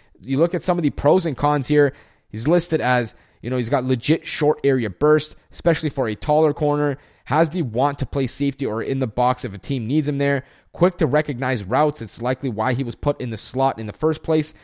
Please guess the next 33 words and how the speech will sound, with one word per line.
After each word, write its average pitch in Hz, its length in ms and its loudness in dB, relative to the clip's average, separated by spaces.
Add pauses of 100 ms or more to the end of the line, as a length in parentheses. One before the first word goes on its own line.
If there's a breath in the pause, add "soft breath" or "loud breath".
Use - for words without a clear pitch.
(120)
So - 160 -14
that's 127 240 2
obviously 156 300 2
good. 151 320 2
Some 147 160 -2
of - 20 -2
the 120 80 -2
negatives, 135 520 0 (260 soft breath)
faced - 240 0
very 160 260 4
little 151 300 4
in 127 100 0
the 120 60 -2
way 131 180 2
of 123 140 2
N 123 100 -6
F 127 140 -4
L 117 80 -4
caliber 117 400 -2
receivers, 143 640 2 (380 soft breath)
jumpy 160 360 2
to 127 120 -12
get 139 200 0
outside 143 460 0
leverage 139 400 0
instead 131 320 -4
of 123 100 -4
staying 135 440 -4
patient, 135 500 -4
leaves 131 300 -2
free 143 260 -4
seam 135 400 -4
runs, 131 360 -2